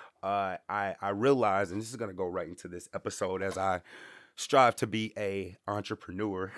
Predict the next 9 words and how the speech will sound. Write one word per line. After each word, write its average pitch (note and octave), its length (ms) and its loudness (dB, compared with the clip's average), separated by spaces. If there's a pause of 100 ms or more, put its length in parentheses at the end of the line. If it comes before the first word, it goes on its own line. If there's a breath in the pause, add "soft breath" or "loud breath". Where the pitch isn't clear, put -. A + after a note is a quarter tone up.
<laughs> - 1300 -14
uh, F2+ 220 0
amongst G#2 420 2
other G#2 240 4
things, F#2 640 -4
uh, E2+ 340 0 (580)
I F#2+ 120 4
realize F#2+ 880 2
that F2+ 320 -2